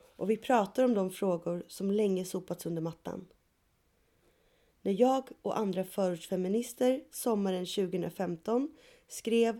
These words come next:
om de manliga moralpoliser som kontrollerar och begränsar flickor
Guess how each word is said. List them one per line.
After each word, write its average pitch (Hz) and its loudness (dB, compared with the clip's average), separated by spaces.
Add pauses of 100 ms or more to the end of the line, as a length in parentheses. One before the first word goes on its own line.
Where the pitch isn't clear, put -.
(120)
om - -6
de 214 4
manliga 190 2
moralpoliser 190 -2
som 196 -6
kontrollerar 202 0
och - -4
begränsar 180 -4
flickor 180 -6